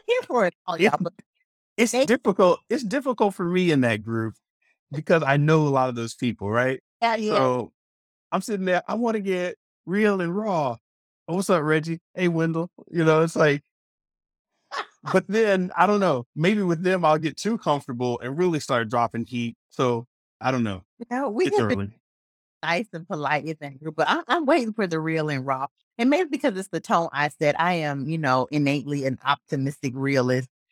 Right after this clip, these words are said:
Speaker 1: So, you know, I'm always just gonna have the sunshine and the rainbow over my head. But, but, I mean, if truth be told, all days are not good days, right, y'all? All days are not good days in your life as a single,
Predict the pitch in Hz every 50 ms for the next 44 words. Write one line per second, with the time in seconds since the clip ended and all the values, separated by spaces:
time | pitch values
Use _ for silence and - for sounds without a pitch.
0 | _ _ _ - 156 135 135 147 190 254 202 156 143 143 143 135 131 127 127 135
1 | 131 - - - - 135 165 151 127 - 131 - - 135 123 120 - - 131 123
2 | 120 117 113 117 120 117 113 117 123 117 113 110 110 107 113 113 110 110 120 147
3 | 135 127 117 - _ - - - - - _ _ _ - - 165 180 185 170 170
4 | 165 151 - - _ _ _ - 214 208 - _ _ _ _ _ _ _ _ -
5 | - 254 240 226 220 214 - - - 320 339 370 - - 240 233 220 - - -
6 | 180 196 233 214 180 156 151 156 175 - _ _ _ _ _ _ _ _ _ _
7 | - - 160 190 202 208 196 175 180 175 175 170 170 - _ - 135 147 143 139
8 | 143 147 135 120 127 - 147 147 131 117 110 131 127 120 110 104 104 - 131 120
9 | 113 127 139 - - 151 160 156 160 185 - _ _ _ - 143 160 185 185 175
10 | 170 175 175 - 113 131 135 131 131 135 135 139 151 143 135 120 _ - 147 156
11 | 151 - _ - 135 131 131 131 131 139 - _ - 139 135 127 123 120 120 123
12 | 131 127 139 143 147 151 147 _ _ _ _ _ _ _ _ - - 131 139 131
13 | 117 110 110 110 - - 135 139 156 156 139 143 139 143 143 143